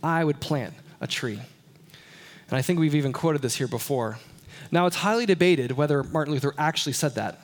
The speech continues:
which is uh, unfortunate because, um, it's a great quote. And I wish I had said it because it's true. And whether he said it or not, it's one of those things that actually defines, like, what we get to be a part of.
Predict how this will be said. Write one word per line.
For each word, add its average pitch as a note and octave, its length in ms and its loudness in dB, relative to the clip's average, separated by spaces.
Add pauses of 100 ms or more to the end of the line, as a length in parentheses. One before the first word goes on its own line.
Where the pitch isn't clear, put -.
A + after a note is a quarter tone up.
which B2+ 180 -4
is - 320 -6 (420)
uh, B2 240 0
unfortunate C#3 580 -2 (220)
because, C#3+ 580 0 (260)
um, C#3+ 300 0 (200)
it's G3+ 140 2
a F#3+ 40 2
great E3 340 2
quote. F#3 380 0 (540)
And F#3+ 120 4
I G#3+ 100 6
wish A#3+ 220 2
I A3+ 160 4
had G#3+ 120 6
said D3+ 240 4
it A#2 140 -4 (340)
because G#3+ 260 4
it's - 240 2
true. A3 600 2 (320)
And G3+ 80 6
whether B3 180 6
he A3 160 0
said C4 220 4
it A3 100 8
or G3 80 4
not, F#3+ 340 4 (220)
it's F#3 160 4
one B3+ 140 4
of A#3 40 4
those G#3 140 6
things B3 240 4
that - 160 6
actually A3 280 2
defines, G3 520 4
like, E3+ 120 4
what G3 180 2
we G3+ 160 2
get C4 160 2
to G3 80 4
be F#3 80 8
a F3+ 60 6
part D4 280 2
of. A#2+ 240 0